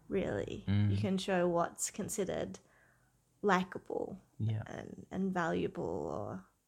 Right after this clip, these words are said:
Speaker 1: woke or whatever.
Speaker 2: Yeah.
Speaker 1: Yeah. And, you know, and support and friendship can be withdrew so easily if that doesn't happen.
Speaker 2: Mm. So in summary, it's not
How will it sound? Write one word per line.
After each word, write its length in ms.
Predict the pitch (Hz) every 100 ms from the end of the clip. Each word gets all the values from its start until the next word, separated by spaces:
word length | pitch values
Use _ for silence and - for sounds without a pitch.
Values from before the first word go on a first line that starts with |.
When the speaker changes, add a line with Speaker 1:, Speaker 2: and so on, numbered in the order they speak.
| _
Speaker 1:
woke 520 | 190 196 - - - -
or 100 | 190
whatever. 520 | - - - - - -
Speaker 2:
Yeah. 240 | 104 98 - _ _ _ _ _ _ _ _ _
Speaker 1:
Yeah. 240 | - 107 - 190 _ -
And, 300 | 190 180 180
you 120 | 175
know, 220 | - 214 233 - _ _ _
and 140 | - 190
support 420 | 190 190 190 -
and 180 | - 190
friendship 500 | 202 190 - - -
can 180 | - 185
be 380 | 170 170 180 - - _ _ - - - -
withdrew 560 | - 196 - 214 190 185
so 220 | 185 180
easily 520 | 185 190 170 107 104
if 120 | - -
that 160 | - -
doesn't 240 | 185 202
happen. 520 | 180 - - - 202 - _ -
Speaker 2:
Mm. 440 | 107 104 104 101 101 110 - _ _ _ _ _ _ _ _ - - _
So 160 | - 98
in 140 | 95
summary, 460 | 92 92 92 90 85
it's 280 | - - - -
not 360 | 92 90 -